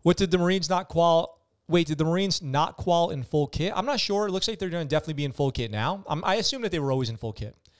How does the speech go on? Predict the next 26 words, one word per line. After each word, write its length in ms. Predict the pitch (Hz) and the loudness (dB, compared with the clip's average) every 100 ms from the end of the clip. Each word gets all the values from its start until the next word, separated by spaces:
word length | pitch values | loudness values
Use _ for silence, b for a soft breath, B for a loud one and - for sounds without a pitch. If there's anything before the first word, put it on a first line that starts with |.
| b b b b | b b b b
Generally, 340 | 185 226 247 | 2 4 2
if 80 | 220 | 2
you're 100 | 220 | 0
going 100 | 214 | 2
out 140 | 208 | 0
to 80 | 196 | 0
the 40 | 160 | -2
range, 500 | 123 127 202 233 - _ _ - | -2 -2 -4 -8 -10 _ _ -2
you're 140 | 147 | 0
in 60 | 135 | 2
full 180 | 131 117 | 0 0
kit. 240 | 107 113 _ _ _ - | -2 -6 _ _ _ -4
I 120 | 131 | 0
don't, 200 | 131 - - | 0 -4 -2
I've 180 | 135 123 | 0 2
never 240 | 143 143 | 2 4
been 140 | 135 139 | 2 2
out 180 | 135 139 | 2 2
on 100 | 127 | -2
a 40 | |
military 400 | 127 127 127 123 | -2 -2 0 -2
range 440 | 117 123 120 117 - b b b b - | 0 -2 -2 -4 -10 b b b b -4
except 340 | 135 - 135 | -2 0 -2
for 140 | 139 131 | -4 -6
the 140 | 127 | -6
Navy's, 540 | 123 123 120 120 113 | -4 -4 -4 -4 -6